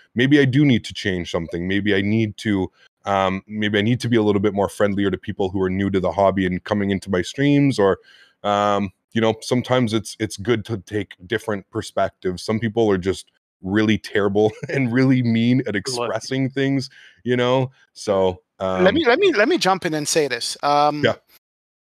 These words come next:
Speaker 2: anybody out there who wants to stream, wants to know what's going on with streaming or whatever, uh, you happen to be the guy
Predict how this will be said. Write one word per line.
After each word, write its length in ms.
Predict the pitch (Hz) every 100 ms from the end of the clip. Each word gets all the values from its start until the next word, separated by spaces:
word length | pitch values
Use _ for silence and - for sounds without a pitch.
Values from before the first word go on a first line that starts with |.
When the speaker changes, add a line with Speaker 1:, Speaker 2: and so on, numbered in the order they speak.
| _ _ -
Speaker 2:
anybody 420 | 214 240 208 175
out 140 | 160 151
there 120 | 139
who 100 | 143
wants 280 | 135 131 -
to 80 | 117
stream, 440 | - 120 90 92 _ _ _ _ 123
wants 180 | 120
to 60 | 123
know 80 | 110
what's 160 | 107
going 200 | - 104
on 120 | 101 95
with 120 | -
streaming 340 | - 101 95
or 40 | 90
whatever, 340 | 87 90 90 - - - - _ -
uh, 200 | 117 - _ 254
you 220 | 151 196
happen 280 | 175 202 160
to 100 | 143
be 100 | 139
the 80 | 123
guy 400 | 127 113 104